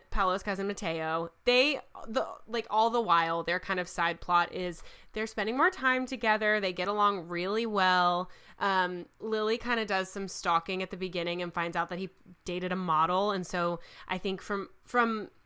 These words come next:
the jump, she was like, "Oh, I don't have anything to be worried about 'cause he's not gonna be interested in me." And so they were just spending a lot of time together. They were going and, you know, getting dinner together and all this stuff. And he pursued her and said, "I, like,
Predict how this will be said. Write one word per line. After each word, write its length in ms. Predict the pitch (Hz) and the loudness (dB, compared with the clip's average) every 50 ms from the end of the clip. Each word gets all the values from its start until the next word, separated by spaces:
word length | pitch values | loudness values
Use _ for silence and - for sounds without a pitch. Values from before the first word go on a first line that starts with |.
| _ _ | _ _
the 220 | - 190 214 185 175 - _ _ | -8 -6 -6 -6 -6 -10 _ _
jump, 420 | - - 208 190 185 175 - - - | -6 -2 2 2 2 2 2 4 2
she 220 | - - - 202 | 2 2 2 -4
was 140 | 196 185 190 | -6 -4 -4
like, 280 | 190 180 180 - - - - - _ _ _ _ _ - - | -4 -4 -4 -6 -10 -20 -20 -20 _ _ _ _ _ 2 8
"Oh, 200 | - 294 254 202 | 8 10 10 10
I 100 | 180 208 | 8 6
don't 100 | 214 233 247 | 6 6 4
have 100 | 254 254 | 2 0
anything 240 | 254 247 240 233 | 0 0 0 0
to 60 | 220 196 | 0 0
be 100 | 196 190 | 0 2
worried 240 | 180 208 220 214 | 2 2 2 2
about 200 | 196 190 170 165 - | 4 4 2 2 2
'cause 100 | - 185 | -2 -6
he's 140 | 196 190 190 | -6 -2 0
not 120 | 196 190 185 | 0 0 0
gonna 120 | 180 180 | -2 -8
be 140 | 170 170 - | -8 -6 -6
interested 420 | 180 190 - 180 170 - 170 156 | -6 -6 -6 -6 -8 -8 -8 -6
in 140 | 165 160 165 | -6 -6 -6
me." 240 | 160 160 - 185 - - - - - - - - | -6 -8 -8 -10 -12 -14 -20 -20 -20 -20 -14 -8
And 160 | - 202 202 | -6 -6 -4
so 440 | - 202 185 180 170 170 165 - - _ _ _ _ _ _ _ _ _ - | -2 -2 0 0 0 0 -2 -4 -8 _ _ _ _ _ _ _ _ _ -8
they 160 | 202 185 180 | -6 -4 -4
were 80 | 180 170 | -4 -6
just 160 | 180 180 - | -6 -8 -6
spending 240 | - 180 180 180 180 | -6 -6 -6 -4 -4
a 20 | |
lot 120 | 175 175 | -4 -6
of 60 | 175 - | -4 0
time 200 | - 311 330 330 | 2 2 2 2
together. 420 | 339 320 311 302 302 302 294 294 | 2 4 4 4 4 4 2 2
They 120 | 277 233 202 | 2 0 0
were 100 | 190 190 | 0 0
going 240 | 185 196 190 185 185 | 2 2 2 2 0
and, 460 | 185 185 185 180 - 190 185 180 185 | -2 -4 -6 -8 -12 -16 -14 -8 -6
you 80 | 190 175 | -4 -4
know, 100 | 170 170 | -4 -4
getting 280 | 165 190 175 185 196 | -6 -6 -8 -6 -4
dinner 260 | 175 262 302 311 311 294 | 0 0 2 2 2 0
together 380 | 294 262 269 254 240 254 240 | 0 0 0 0 0 0 -2
and 100 | 226 214 | 0 0
all 80 | 202 202 | 0 -2
this 160 | 190 196 196 | -2 -4 -8
stuff. 360 | - - 370 381 359 - - - | -6 -2 0 2 2 0 0 -4
And 140 | 208 214 214 | -6 -6 -6
he 340 | 202 - 269 285 320 330 311 | -6 -4 -2 0 0 0 -2
pursued 640 | - _ - - - 247 233 - - 240 233 226 | -4 _ 4 6 6 6 4 -2 -4 -4 -4 -4
her 300 | 220 - 294 294 294 233 | -2 0 2 4 4 4
and 160 | 214 208 208 196 | 4 2 0 -2
said, 240 | - 208 196 190 185 - - - - _ _ _ _ - - | -2 -2 -2 -2 -4 -8 -16 -20 -20 _ _ _ _ -12 -4
"I, 260 | - 220 226 233 226 214 - - _ _ _ _ _ | 2 4 4 4 2 -2 -8 -16 _ _ _ _ _
like, 180 | - 233 220 - | -4 -4 -4 -6